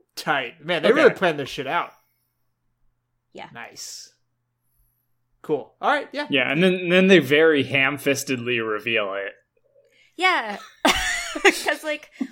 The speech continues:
Speaker 3: when they show it later, first they show it in, like, a flashback, and you're like, "Well, I've never seen this character before. This <laughs> character looks exactly like Naruto.
Speaker 1: Mm-hmm.
Speaker 3: I bet this is Naruto's fucking dad."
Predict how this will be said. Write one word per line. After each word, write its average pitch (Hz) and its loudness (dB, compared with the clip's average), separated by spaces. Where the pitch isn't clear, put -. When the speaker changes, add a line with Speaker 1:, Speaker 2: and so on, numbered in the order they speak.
Speaker 3:
when 285 -4
they 359 -8
show 285 -6
it 220 -8
later, 208 -8
first 240 -4
they 254 -6
show 196 -8
it - -10
in, 175 -12
like, 156 -10
a 151 -8
flashback, 185 -6
and 165 -10
you're 156 -10
like, 139 -12
"Well, 170 -6
I've 156 -8
never 165 -6
seen 165 -12
this 147 -16
character 151 -12
before. 139 -16
This 170 -16
<laughs> - -16
character 214 0
looks 170 -8
exactly 160 -8
like 151 -12
Naruto. 151 -12
Speaker 1:
Mm-hmm. 151 -10
Speaker 3:
I - -16
bet 156 -8
this 185 -10
is 170 -14
Naruto's 156 -8
fucking 156 -14
dad." 139 -8